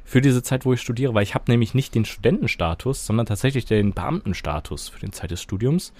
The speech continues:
Ähm, und bekomme da, oh, ich weiß nicht mehr, wie es heißt.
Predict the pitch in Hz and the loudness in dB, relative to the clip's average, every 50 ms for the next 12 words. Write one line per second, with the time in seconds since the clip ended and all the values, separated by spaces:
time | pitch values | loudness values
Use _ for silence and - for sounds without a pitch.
0 | - - - - - - - - - - _ - 101 101 104 101 101 101 104 107 | -20 -20 -18 -20 -20 -20 -20 -20 -20 -20 _ -2 0 2 2 4 4 4 4 2
1 | 110 107 98 - - 95 - - - 117 123 123 120 117 95 95 101 101 - - | 2 -2 -2 -2 -4 -8 -4 -2 -2 0 0 -2 -2 -4 -4 -4 -4 -6 -6 -10
2 | - - - 120 127 - 123 113 107 107 107 107 - - 110 113 107 - - - | -12 -8 -6 -6 -4 -2 -2 -2 -2 -2 -4 -6 -6 -6 -6 -6 -6 -6 -8 -16